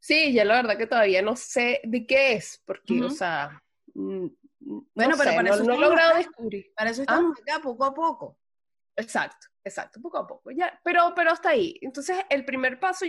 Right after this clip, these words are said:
Speaker 1: yo siento que así sea con algo tan sencillo como esto, es atreverse.
Speaker 2: Sí.
Speaker 1: ¿Por qué? Porque cua-, cuando estamos, eh, cua-, cuando nos atrevemos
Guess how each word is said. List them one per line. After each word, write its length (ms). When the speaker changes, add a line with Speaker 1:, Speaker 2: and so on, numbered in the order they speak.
Speaker 1:
yo 100
siento 300
que 80
así 200
sea 320
con 200
algo 300
tan 160
sencillo 520
como 220
esto, 380
es 180
atreverse. 760
Speaker 2:
Sí. 400
Speaker 1:
¿Por 200
qué? 160
Porque 280
cua-, 300
cuando 260
estamos, 760
eh, 360
cua-, 220
cuando 200
nos 160
atrevemos 840